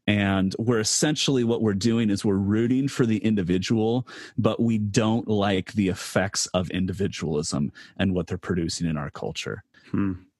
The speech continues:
Speaker 1: Did you, uh, did you, did you read David's article?
Speaker 2: Yeah, I, I would, I mean, I, well, full disclosure,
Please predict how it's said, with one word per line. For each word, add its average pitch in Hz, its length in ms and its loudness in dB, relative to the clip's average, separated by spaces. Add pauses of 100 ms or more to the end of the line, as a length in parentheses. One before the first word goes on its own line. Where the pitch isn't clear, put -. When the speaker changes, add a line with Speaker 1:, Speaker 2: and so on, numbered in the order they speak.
(120)
Speaker 1:
Did 120 200 2
you, 135 240 2
uh, 117 260 0
did 117 220 2
you, 139 180 2
did 123 320 0
you 147 120 4
read 135 260 2
David's 127 340 2
article? 123 480 2 (300)
Speaker 2:
Yeah, 147 300 2
I, 139 380 0 (140)
I 139 160 4
would, 139 200 2
I 123 80 2
mean, 113 160 2
I, 120 180 2 (340)
well, 92 280 0 (340)
full 131 280 0
disclosure, 101 680 0